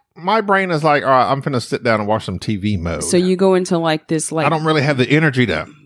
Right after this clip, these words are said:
Speaker 2: blank zone.
Speaker 1: I don't ha-, really have the energy to podcast.
Speaker 2: I mean, I guess for you guys, 'cause y'all podcast, like, two hours, like, that's a lot.
Speaker 1: Uh, yeah, when we have to get a bunch of 'em out there, but
Speaker 2: You know what? You're right. I wouldn't want to podcast at eight
Speaker 1: I don't
Speaker 2: o'clock.
Speaker 1: like podcasting late at night.
Speaker 2: That's late.
Speaker 1: I'm, I'm tired.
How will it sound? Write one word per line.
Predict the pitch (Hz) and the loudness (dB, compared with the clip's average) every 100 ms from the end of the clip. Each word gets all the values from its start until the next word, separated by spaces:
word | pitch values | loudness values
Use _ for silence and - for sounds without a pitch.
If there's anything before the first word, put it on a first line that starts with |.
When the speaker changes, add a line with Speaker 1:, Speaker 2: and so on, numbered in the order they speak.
| 135 | -16
Speaker 2:
blank | 151 160 165 - 156 | -8 -2 -2 -2 -2
zone. | 165 165 165 160 151 | 0 2 2 2 0
Speaker 1:
I | - | -2
don't | 170 170 | 0 2
ha-, | |
really | 165 180 | 2 2
have | 156 | 2
the | 117 147 | 0 0
energy | 165 147 | 2 2
to | - | -2
podcast. | - 170 170 156 131 73 73 - - - _ _ _ _ _ _ _ _ _ - | -4 0 0 0 -4 -4 -8 -14 -18 -20 _ _ _ _ _ _ _ _ _ 0
Speaker 2:
I | |
mean, | 277 294 269 226 - | 2 2 -2 -6 -6
I | 226 254 | -2 0
guess | 269 285 | 0 0
for | 214 | -2
you | 196 196 | -2 0
guys, | 185 180 - | 0 0 -2
'cause | 180 | -4
y'all | 170 175 | 0 0
podcast, | 170 170 151 - 143 147 - | 0 -2 -2 -2 -4 -4 -6
like, | 139 - _ | -8 -10 _
two | - 202 180 | -4 0 0
hours, | 151 165 175 180 185 180 - - | 2 2 2 2 0 -2 -10 -8
like, | 165 160 | -8 -4
that's | 180 220 | -2 -2
a | |
lot. | 147 135 139 127 - _ - | -4 -6 -8 -10 -14 _ 0
Speaker 1:
Uh, | 202 196 185 | 2 4 2
yeah, | 165 180 180 | 4 4 4
when | 170 | 0
we | 165 | 0
have | 170 | 0
to | 156 131 110 | 0 -2 -2
get | 135 156 | -4 -6
a | 127 | -4
bunch | 135 139 | -4 -4
of | 131 113 | -4 -4
'em | 113 | -4
out | 135 - | -4 -4
there, | 104 101 | -2 -2
but | 101 - 262 | -2 -4 0
Speaker 2:
You | 339 | 0
know | 381 | 2
what? | 381 349 | 2 2
You're | 285 | 0
right. | 220 185 175 | 2 2 2
I | 156 262 | 0 0
wouldn't | 262 220 | -2 -2
want | 185 175 | -4 -4
to | |
podcast | 165 156 - 151 156 | -4 -4 -4 -6 -6
at | |
eight | 131 151 | -6 -2
Speaker 1:
I | 139 | 2
don't | 202 415 | 2 2
Speaker 2:
o'clock. | 381 381 302 | 0 -2 -2
Speaker 1:
like | 381 370 | -4 -2
podcasting | 311 214 180 143 | 0 -2 0 0
late | - | 2
at | 185 | 2
night. | 196 254 143 | 0 0 -2
Speaker 2:
That's | 151 | -4
late. | 143 147 147 - | -4 -4 -4 -2
Speaker 1:
I'm, | 135 135 | -4 0
I'm | 151 | -2
tired. | 143 277 403 285 85 - | -2 -2 0 0 -4 -12